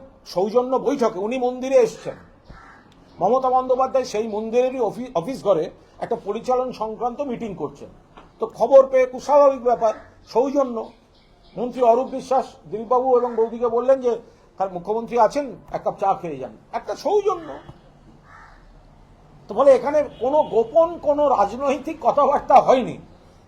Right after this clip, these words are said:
বরং যারা দিলীপবাবুকে সমালোচনা করছেন,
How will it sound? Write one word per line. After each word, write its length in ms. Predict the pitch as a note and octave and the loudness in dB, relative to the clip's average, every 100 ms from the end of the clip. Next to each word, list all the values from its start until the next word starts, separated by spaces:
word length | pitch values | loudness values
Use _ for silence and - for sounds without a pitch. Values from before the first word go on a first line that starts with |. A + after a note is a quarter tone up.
| - | -6
বরং 340 | C#3 G#3 D#4+ E4+ - - - - - - - | 2 6 6 4 -16 -20 -20 -20 -20 -20 -6
যারা 280 | C3+ G3+ B3+ | -2 2 2
দিলীপবাবুকে 680 | F3 G#3 A3+ B3+ C4 C#4 B3+ | 2 -10 -6 -2 -2 0 0
সমালোচনা 640 | G3+ D4+ F4+ E4+ C#4 A3+ | 0 2 4 4 2 -2
করছেন, 480 | E3+ D3+ - A3 | -4 -8 -8 -12